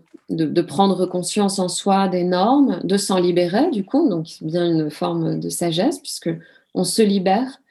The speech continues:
par la connaissance des normes, euh, qui nous traversent, on peut se libérer, euh, de, bah, de leur pouvoir, du pouvoir des normes, parce qu'on les déconstruit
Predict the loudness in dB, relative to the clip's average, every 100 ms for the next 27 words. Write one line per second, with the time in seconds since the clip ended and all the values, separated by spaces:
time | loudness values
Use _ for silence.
0 | _ _ 0 2 2 2 0 0 0 -2
1 | 0 0 2 2 0 -2 -6 -8 -6 -6
2 | -6 -8 -2 0 0 -2 -4 -2 -4 -6
3 | -14 _ _ _ -4 0 0 2 2 2
4 | 2 0 2 0 -2 -8 _ _ _ -6
5 | -4 -2 -4 -4 -4 -4 -6 -10 -14 _
6 | _ _ _ _ _ -10 -6 -2 0 2
7 | 2 2 0 0 -2 -2 -4 -6 -6 -8
8 | -10 -12 -18 _ -16 -4 0 4 4 2
9 | -4 2 4 4 0 -6 0 2 2 0
10 | -2 -4 -4 -6 -8 -12 -10 -4 0 0
11 | -2 -4 -8 -4 0 0 -4